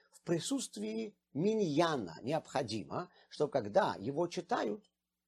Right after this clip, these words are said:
кадиш слышали как минимум девять других еврейских мужчин и отвечали «Амейн»,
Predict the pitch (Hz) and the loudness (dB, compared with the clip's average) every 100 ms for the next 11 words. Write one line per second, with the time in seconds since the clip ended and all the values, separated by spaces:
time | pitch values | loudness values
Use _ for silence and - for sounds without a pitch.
0 | _ _ _ _ _ 190 196 208 - 240 | _ _ _ _ _ 2 4 0 -2 -2
1 | - 202 196 196 - - - 190 190 175 | 0 0 0 0 -4 -10 -2 0 2 0
2 | 127 185 170 135 139 180 - 135 156 147 | 4 4 4 0 -4 -6 -4 -2 -2 -4
3 | 139 123 - 196 156 139 120 - 175 147 | -4 -6 -4 -2 0 0 -2 -4 0 0
4 | - 147 170 240 147 175 | -2 -2 2 4 4 0